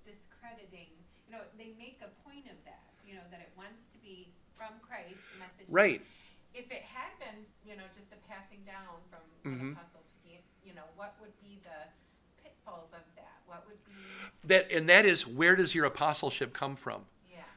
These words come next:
Speaker 2: Oh, no, I'd be an apostle then of Peter
Speaker 1: Right.
Speaker 2: or an apostle of James.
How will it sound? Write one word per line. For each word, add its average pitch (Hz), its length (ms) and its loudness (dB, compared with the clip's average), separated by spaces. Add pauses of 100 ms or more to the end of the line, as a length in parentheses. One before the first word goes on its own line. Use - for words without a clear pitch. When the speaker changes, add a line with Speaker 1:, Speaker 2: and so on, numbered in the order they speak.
(200)
Speaker 2:
Oh, 160 360 4
no, 156 220 6
I'd 147 180 8
be 160 100 2
an 143 60 4
apostle 139 480 2
then 127 120 0
of 117 200 -4
Peter 127 480 -6 (200)
Speaker 1:
Right. - 240 -20
Speaker 2:
or 139 120 4
an 131 40 4
apostle 131 460 2
of 107 100 -6
James. 113 600 -8